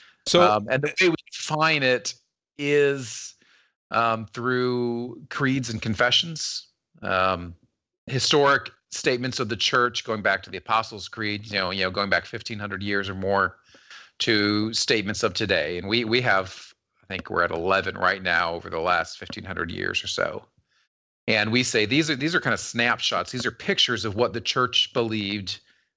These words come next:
Speaker 2: at certain times. And some of them are two paragraphs, some of them are twenty pages. And we say these are snapshots and they reflect the historic beliefs, and we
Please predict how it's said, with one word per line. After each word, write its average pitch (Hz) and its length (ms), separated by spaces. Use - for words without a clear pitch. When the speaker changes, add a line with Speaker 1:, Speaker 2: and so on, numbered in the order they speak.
Speaker 2:
at - 100
certain 104 300
times. 80 600
And 92 120
some 123 220
of 110 80
them 113 160
are 92 500
two - 160
paragraphs, 139 600
some 131 140
of 101 80
them 107 180
are 92 400
twenty 98 280
pages. - 720
And 104 100
we 104 100
say 113 200
these 139 180
are 120 60
snapshots 131 640
and 120 80
they 120 60
reflect 143 540
the 120 60
historic 113 520
beliefs, 107 360
and 113 100
we 120 260